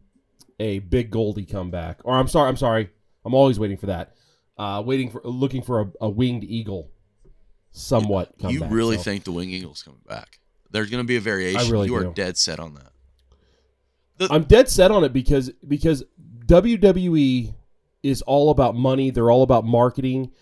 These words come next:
Speaker 1: And if you look, they are marketing the shit out of that belt right now. If you go on W W E shop dot com, that belt is everywhere. It, uh, I'm, I'm telling you, I'm telling you. God bless.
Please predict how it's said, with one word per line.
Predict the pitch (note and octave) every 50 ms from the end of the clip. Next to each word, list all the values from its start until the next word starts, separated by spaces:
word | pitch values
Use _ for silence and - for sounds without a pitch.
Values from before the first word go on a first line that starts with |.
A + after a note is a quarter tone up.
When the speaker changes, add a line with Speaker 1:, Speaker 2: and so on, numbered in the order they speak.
| _ _ _ - - -
Speaker 1:
And | A#2+
if | B2 - - A#2
you | D#3 F3+ F#3
look, | D#3 D3+ E3+ D#3 C#3+ A2
they | G#2+ D#3+ F3+
are | G3 E3+
marketing | D3 C#3+ C#3+ D#3 E3 - E3 D#3 D3 C3
the | A2+ G#2
shit | - - - - F#3 E3 - A2+
out | A2+ A2+
of | A2+
that | A#2 G#2 - -
belt | - B2+ C3 B2+ -
right | G2 G2 F#2 -
now. | G2 F#2
If | F#2 -
you | C#3 F3
go | E3 G3 G3
on | E3 C#3
W | C#3+ C#3+ D3+ D#3
W | D3+ C#3 C#3+
E | C#3
shop | - C#3+ C3+ G2+ A#2
dot | B2 A#2
com, | - A#2+ A#2+ B2+ C#3+ D#3+ - _ _ _ _ _
that | - F3 F3 B2+
belt | - F#3 F#3+ - - B2
is | G#2+ F#2+
everywhere. | C3+ D3 C#3 A2+ E2+ - - - - - - _ _ _ _ _ -
It, | A2 A2+ - -
uh, | G#2+ A2+ A#2 A#2
I'm, | A2 B2 A#2 -
I'm | B2+ G#2+ G2+
telling | - D#3+ G3 A3 G#3 F3+
you, | D#3 C#3+ B2+ -
I'm | F#2+ G2
telling | _ - C3 B2 A#2+ A2
you. | G#2 - _ _ _ _ _
God | G#2+ A#2+ A#2 A#2 B2
bless. | C#3 D#3 F3 F3 D#3+ - - - -